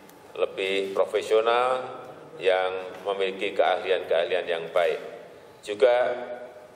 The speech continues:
bisa dalam bentuk program beasiswa pendidikan maupun untuk pelatihan vokasi.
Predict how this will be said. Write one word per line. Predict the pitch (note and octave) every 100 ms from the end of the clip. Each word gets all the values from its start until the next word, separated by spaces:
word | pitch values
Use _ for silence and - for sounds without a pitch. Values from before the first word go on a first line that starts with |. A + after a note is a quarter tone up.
| - - - -
bisa | F#2 A#2 A2 A2
dalam | G2+ -
bentuk | - A#2 A2
program | G#2 G2+ G#2+ G2
beasiswa | G2+ F#2+ G#2 G2+ G#2 F#2+
pendidikan | G2 F#2+ F#2+ G2+ F#2+
maupun | F#2 - F#2 F2+ F2+ -
untuk | - - - F2+ F2
pelatihan | F#2 E2 E2 E2 E2
vokasi. | D#2 E2 E2 -